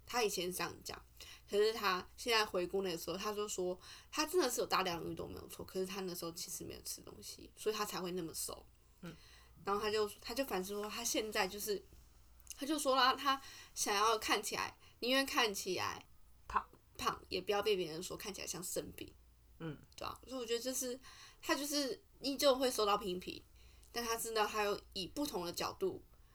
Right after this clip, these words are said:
Speaker 1: 去面对同，同样的批评，你懂吗？就，就，
Speaker 2: 嗯。
Speaker 1: 因为不管是胖或瘦，别人对他的身材就是会有一些评论，因为，因为你瘦，别人会说“你太瘦了吧”，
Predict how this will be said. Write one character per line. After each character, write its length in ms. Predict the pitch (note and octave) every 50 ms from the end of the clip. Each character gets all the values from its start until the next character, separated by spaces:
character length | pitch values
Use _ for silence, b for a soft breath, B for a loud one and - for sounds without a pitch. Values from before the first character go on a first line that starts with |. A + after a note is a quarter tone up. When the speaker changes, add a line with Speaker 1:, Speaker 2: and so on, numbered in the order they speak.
| b b b - -
Speaker 1:
去 380 | - - A#3+ A3 F#3+ F3 - -
面 240 | G#3+ G3+ F3 D#3+
对 320 | - - G3 - - - - - - - - - - - - - -
同， 160 | - - - - F3+
同 160 | - - G3 F#3+
样 120 | G3 F#3
的 60 | F3+
批 180 | F3 - C3+ G#2+
评， 160 | - - - - - - - - - _ - -
你 80 | - F3
懂 160 | - - -
吗？ 140 | D2 - - - - -
就， 160 | - C#4 C#4 B3+ - - - -
就， 100 | - - - -
Speaker 2:
嗯。 160 | G3+ G3 F#3 -
Speaker 1:
因 100 | - F4+
为 60 | F4+ F4+
不 80 | G4
管 180 | D#4+ B3+ A3+ B3
是 60 | C#4
胖 240 | C4+ - D#4 B3+ C4
或 160 | B3+ A3+ A3+
瘦， 200 | A3+ - A#3 G3
别 160 | - G3+ G3+
人 80 | G#3 G#3
对 100 | A3 A3
他 140 | A#3 A#3 F#3+
的 60 | F3+
身 180 | - - F3+ F#3+
材 120 | A3 F#3+
就 120 | - - F#3
是 120 | - F#3
会 160 | F#3 F#3+ E3+
有 160 | G2+ E2 F2 - - B B B B B B
一 80 | - G3
些 140 | G3+ G#3+ G3
评 240 | G3+ G#3 D#3+ D#3 F#3+
论， 160 | G3 D#3 - - - - - - - - - - - -
因 80 | A3+ A3+
为， 140 | G#3+ - - - - - - E3 - - -
因 80 | E4
为 60 | F#4+ F#4
你 160 | C#4+ A3 G#3+
瘦， 420 | - - - - B3 E3 A2 - - - -
别 100 | - A3
人 80 | A3 A#3+
会 60 | A#3
说 140 | A#3 A#3+ A#3
“你 60 | F#3
太 200 | F#3+ - E4+ D#4+
瘦 260 | D#4 - - F4+ D#4
了 80 | C4+ G#3+
吧”， 260 | - - - - -